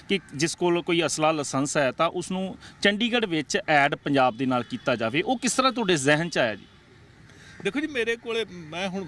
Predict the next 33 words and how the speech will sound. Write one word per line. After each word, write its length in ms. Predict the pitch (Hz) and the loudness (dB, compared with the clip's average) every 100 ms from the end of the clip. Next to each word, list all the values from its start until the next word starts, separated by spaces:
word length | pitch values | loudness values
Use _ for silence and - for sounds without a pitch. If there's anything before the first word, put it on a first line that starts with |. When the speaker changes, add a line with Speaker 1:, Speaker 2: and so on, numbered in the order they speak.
| 135 | -8
Speaker 2:
ਲੋਕਾਂ 280 | 139 139 175 | -6 -4 -2
ਨੂੰ 100 | 190 | -2
ਮਿਲਦਾ 280 | 165 147 175 | -2 0 0
ਜੀ, 80 | 185 | -2
ਮੇਰਾ 200 | 175 165 | -4 -2
ਖਿਆਲ 140 | 165 | 0
ਹੈ 60 | 170 | -2
ਵੀ 60 | |
ਪੰਜ 220 | 160 156 147 | -2 -4 -2
ਸੌ 140 | 180 | -4
ਬੰਦੇ 200 | 165 156 | -2 -2
ਨੂੰ 100 | 156 | -2
ਰੋਜ਼ 220 | 135 135 | 0 0
ਮੈਂ 80 | 135 | -2
ਮਿਲ 160 | 120 95 | -4 -4
ਦਿੰਦਾ। 220 | 92 92 - - - - - - 165 - | -8 -14 -16 -20 -20 -20 -20 -16 -16 -6
ਸੋ 120 | 180 | -6
ਬਹੁਤ 520 | 143 165 226 233 220 | -4 -2 0 -2 -4
ਲੋਕ 360 | 170 160 175 165 | -4 -2 -2 -2
ਇਹ 80 | 175 | -2
ਕਹਿੰਦੇ 340 | 165 180 185 | -2 -2 -2
ਵੀ 200 | 175 185 - - - - | -2 -8 -10 -20 -16 -12
ਅਸੀਂ 300 | - 214 214 | -6 -6 -6
ਗ-, 360 | 185 139 135 - 101 117 | -12 -8 -8 -8 -18 -12
ਉੱਥੋਂ 340 | 135 - 165 107 - - | -10 -6 -6 -6 -16 -6
ਅਬੋਹਰ 220 | 139 180 | 0 0
ਤੋਂ 100 | 214 | 0
ਚੱਲ 200 | 202 175 | -2 -4
ਕੇ 120 | 147 147 | 0 0
ਆ 60 | |
ਜਾਂਦੇ 220 | 113 107 | 0 -4
ਹਾਂ 60 | 123 | -8
ਜੀ, 100 | 185 | -8